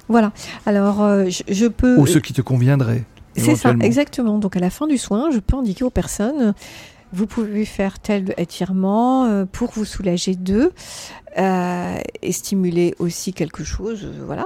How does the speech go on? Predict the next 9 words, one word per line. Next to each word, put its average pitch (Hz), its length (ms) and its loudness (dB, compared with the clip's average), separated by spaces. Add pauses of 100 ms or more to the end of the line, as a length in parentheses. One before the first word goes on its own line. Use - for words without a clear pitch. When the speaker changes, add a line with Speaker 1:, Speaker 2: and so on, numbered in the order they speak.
(120)
Speaker 1:
euh, - 280 -8 (400)
et, 233 360 -2
euh, 170 500 0
je 185 140 -2
te - 160 -8
donne 247 160 2
des 214 80 0
cours 349 320 0
aussi, 247 480 0